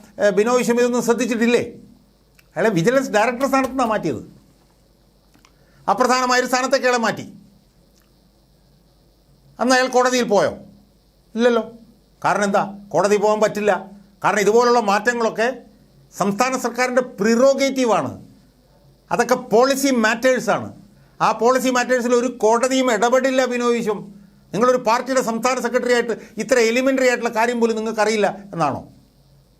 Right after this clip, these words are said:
ഇവിടെ എം ആർ അജിത് കുമാറിനെ സസ്പെൻഡ് ചെയ്യണമെന്നാണോ ആവശ്യപ്പെടുന്നത്?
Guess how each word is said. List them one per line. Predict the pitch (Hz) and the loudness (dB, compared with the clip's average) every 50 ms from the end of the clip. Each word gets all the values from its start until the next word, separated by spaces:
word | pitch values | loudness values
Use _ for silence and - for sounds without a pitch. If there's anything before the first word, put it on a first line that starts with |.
| _ _ _ _ _ _ _ _ _ _ _ _ _ _ _ _ _ _ _ _ _ _ _ _ _ - 175 | _ _ _ _ _ _ _ _ _ _ _ _ _ _ _ _ _ _ _ _ _ _ _ _ _ -2 0
ഇവിടെ | 208 247 240 233 | 2 2 2 2
എം | 233 254 | 2 2
ആർ | 262 262 262 | 2 0 0
അജിത് | 247 262 262 | -2 -2 -2
കുമാറിനെ | 262 254 262 254 247 190 202 | 0 0 2 2 2 -2 -2
സസ്പെൻഡ് | 220 220 226 269 262 | -4 -2 -2 0 2
ചെയ്യണമെന്നാണോ | 269 269 262 254 233 208 175 160 143 139 | 2 2 2 0 0 0 0 0 0 0
ആവശ്യപ്പെടുന്നത്? | 143 127 139 113 120 117 110 107 95 | -2 -4 -8 -8 -8 -10 -10 -10 -14